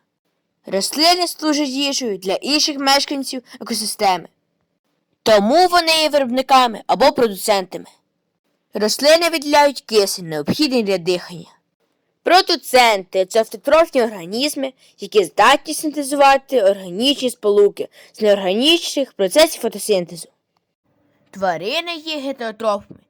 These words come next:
де можуть перетворювати неорганічні речовини на органічні. Вони живляться рослинами або іншими тваринами і отримують органічні речовини разом з їжею,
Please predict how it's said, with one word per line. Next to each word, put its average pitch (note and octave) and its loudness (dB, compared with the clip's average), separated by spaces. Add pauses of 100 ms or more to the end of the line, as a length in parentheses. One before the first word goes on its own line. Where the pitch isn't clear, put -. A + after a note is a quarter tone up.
(220)
де C4 -10
можуть D#4+ -6
перетворювати F#3+ -12
неорганічні E3 -12
речовини D4+ -6 (300)
на D#4 -4
органічні. F#3 -14 (540)
Вони D#4 -4
живляться B3+ -8
рослинами D#4+ -8
або D4+ -6
іншими D4 -10
тваринами C4 -10 (260)
і F#3 -12
отримують D#4+ -8
органічні A#3 -8
речовини G3 -10 (280)
разом G#3+ -6
з D#3+ -18
їжею, C#4 -12